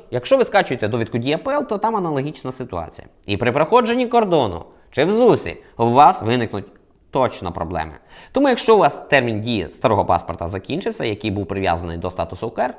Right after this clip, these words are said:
будь ласка, оновіть свої дані. В будь-якому уженді міста вам можуть надати на це консультацію. Якщо десь не надають, зверніться до іншого. Ви можете зателефонувати, не ходити. В Гуглі просто пропишіть ужент міста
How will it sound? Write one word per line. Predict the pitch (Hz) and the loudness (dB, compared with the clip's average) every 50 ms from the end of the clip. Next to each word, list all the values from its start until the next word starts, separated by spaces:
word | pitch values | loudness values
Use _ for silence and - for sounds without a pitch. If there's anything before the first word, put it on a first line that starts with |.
| - - | -14 -12
будь | 113 113 101 92 | -10 -8 -6 -2
ласка, | 92 90 92 98 - - - 78 - - - _ _ - | 2 2 2 2 0 -2 -10 -12 -14 -16 -20 _ _ -8
оновіть | - 185 170 117 90 87 85 80 - - _ - | -2 0 0 0 0 -2 -4 -8 -10 -16 _ -18
свої | - - 80 82 82 | -12 -10 -10 -10 -8
дані. | - - 107 147 180 208 285 - - - _ _ _ _ _ - | -6 -4 -4 -2 -4 -4 -6 -10 -14 -20 _ _ _ _ _ -6
В | 131 | -2
будь-якому | 147 226 254 226 202 170 156 139 | 0 2 2 2 2 0 0 0
уженді | 85 110 107 127 131 127 120 123 - - | -2 -2 -2 -2 -2 -2 -4 -8 -8 -8
міста | 104 107 117 139 - - - 110 - | -6 -4 -4 -4 -2 -2 -2 -2 0
вам | 92 107 113 | 0 0 0
можуть | 113 117 143 160 143 151 - - | 2 2 0 0 0 -2 -4 -6
надати | 92 92 120 123 123 135 | -2 0 0 0 0 -2
на | 117 104 104 | -6 -6 -8
це | - - 113 131 | -4 -4 -4 -4
консультацію. | - - - 165 156 - 175 170 - - 123 101 - - - 73 - - | -4 -4 -8 -8 -6 -6 -8 -2 0 2 2 2 0 -4 -14 -16 -14 -10
Якщо | - 110 - - - 202 170 - - 92 | -10 -10 -6 0 4 4 4 4 2 0
десь | 120 131 - | -2 -2 -2
не | - 120 117 | -2 -4 -2
надають, | 120 120 110 101 107 107 151 208 226 - - | -2 -2 -2 0 0 0 0 -2 -4 -6 -8
зверніться | 98 95 107 104 101 107 110 104 - 101 | -8 -4 -4 -2 -2 -2 -4 -4 -6 -6
до | 87 98 | -6 -6
іншого. | - - 101 92 87 - 87 85 82 - - - - - | -8 -8 -10 -10 -10 -10 -12 -12 -12 -14 -16 -18 -14 -2
Ви | - 175 185 | 0 2 4
можете | 202 196 170 175 175 | 4 4 4 2 -2
зателефонувати, | 156 185 185 180 202 196 190 190 - 190 190 208 190 160 - 92 | -2 -2 -2 -2 -2 -2 -2 -2 -4 -6 -2 -2 -2 -2 -2 -4
не | 107 117 | -6 -6
ходити. | - - 160 147 139 107 - 80 - - - - _ _ _ _ _ _ _ _ _ _ _ - | -4 -4 -4 -4 -4 -6 -6 -10 -14 -16 -20 -20 _ _ _ _ _ _ _ _ _ _ _ -6
В | 104 107 117 | -4 -2 2
Гуглі | 127 156 131 - 85 73 | 2 2 2 2 -2 -4
просто | - 90 110 - - 104 | -4 -4 -4 -2 -4 -6
пропишіть | - - - - 110 - - 208 202 | -6 -6 -6 -6 -6 -4 -4 -4 -2
ужент | 127 113 117 104 95 104 | -2 -2 -2 -2 -2 -4
міста | 127 170 - - 131 120 - | -4 -4 -2 0 -2 -2 -2